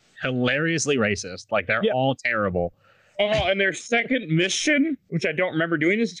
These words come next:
Speaker 3: or one of the missions you can do is called Blow Job Blow Up is the name of the
Speaker 1: Yeah.
Speaker 3: mission. I can do that one.
Speaker 2: Well, you know
Speaker 1: My
Speaker 2: what's
Speaker 1: favorite
Speaker 2: <laughs>
Speaker 1: thing about the rednecks is, uh, uh, like,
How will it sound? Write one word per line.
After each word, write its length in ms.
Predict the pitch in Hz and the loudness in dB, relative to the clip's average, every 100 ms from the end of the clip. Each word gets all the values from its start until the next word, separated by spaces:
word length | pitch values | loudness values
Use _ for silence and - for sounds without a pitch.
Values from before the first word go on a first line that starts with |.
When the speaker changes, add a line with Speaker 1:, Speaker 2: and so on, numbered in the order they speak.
| - | -2
Speaker 3:
or 100 | 165 | 0
one 140 | 190 | 2
of 60 | 220 | 2
the 60 | |
missions 220 | 214 208 196 | 0 0 -2
you 80 | |
can 120 | 214 196 | 0 0
do 120 | 240 | 0
is 120 | 220 | 0
called 260 | 208 160 139 | -2 -2 0
Blow 320 | 160 190 214 | 2 2 0
Job 460 | 175 190 196 175 | 0 0 0 0
Blow 320 | 147 160 151 120 | 2 2 2 0
Up 140 | 92 _ | -4 _
is 100 | 123 | -6
the 80 | 120 | -2
name 160 | 127 | 0
of 60 | 120 | 2
the 80 | 113 | 2
Speaker 1:
Yeah. 80 | 113 | 2
Speaker 3:
mission. 280 | 104 101 - _ - | 0 -4 -10 _ -8
I 120 | 165 | -2
can 140 | 214 196 | 0 0
do 160 | 185 190 | 0 2
that 260 | 156 139 117 | 2 0 0
one. 320 | 104 98 107 _ _ 139 | -4 -6 -12 _ _ -2
Speaker 2:
Well, 180 | 143 - | -2 0
you 100 | 196 | 0
know 60 | 233 | 0
Speaker 1:
My 60 | |
Speaker 2:
what's 140 | - 135 | 0 -2
Speaker 1:
favorite 260 | 120 165 | 0 0
Speaker 2:
<laughs> 60 | - | 0
Speaker 1:
thing 260 | 143 139 131 | 0 -4 -2
about 340 | 135 135 127 | 0 0 0
the 200 | 127 117 | 0 0
rednecks 500 | 110 120 - 110 - - | 0 -4 -2 -4 -4 -2
is, 220 | 110 101 | 0 2
uh, 240 | 98 87 - _ | 2 0 -4 _
uh, 280 | 123 104 95 95 | 0 0 0 0
like, 320 | 123 147 147 | 0 0 -4